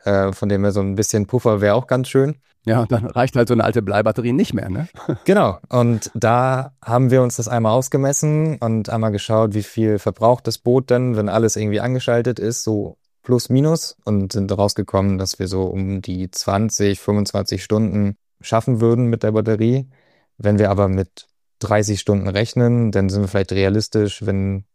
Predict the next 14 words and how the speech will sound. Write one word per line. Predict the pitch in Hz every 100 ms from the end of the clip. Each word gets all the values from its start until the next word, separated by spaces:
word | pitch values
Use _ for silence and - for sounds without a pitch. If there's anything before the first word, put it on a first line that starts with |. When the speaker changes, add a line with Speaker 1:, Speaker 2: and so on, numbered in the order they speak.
| -
Speaker 1:
alles | 104 101 -
irgendwie | 104 104
schief | - 113 117
läuft, | 107 -
fünfunddreißig | 113 120 113 117 117
Stunden | 117 120
unterwegs. | 117 117 120 123 - - _ -
Speaker 2:
Mhm. | 85 85 95 _ _ _ _ _ -
Speaker 1:
Dann | 92 92
haben | 107
wir | 101
zehn | - 110
Stunden | 107 110 104 101 101
irgendwie | 104 104 95 98 95